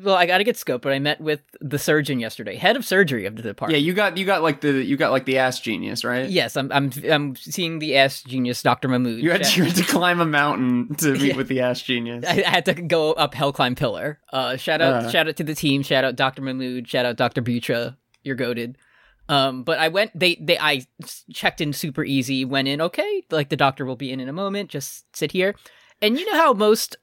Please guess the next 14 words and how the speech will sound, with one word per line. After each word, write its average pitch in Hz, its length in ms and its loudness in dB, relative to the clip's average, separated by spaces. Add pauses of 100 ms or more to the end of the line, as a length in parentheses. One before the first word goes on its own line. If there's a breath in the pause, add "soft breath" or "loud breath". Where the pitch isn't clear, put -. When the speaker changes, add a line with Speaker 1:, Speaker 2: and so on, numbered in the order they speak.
Speaker 1:
like, 170 220 2
you 180 80 -6
go 170 160 4
into 170 180 -6
a 156 60 -2
little 143 220 2
doctor's 131 420 -2
room 147 160 -2
and 131 100 -2
they 131 60 -2
have 127 240 0
that, 120 200 -2
like, 120 400 -6 (460)
bed 135 540 -2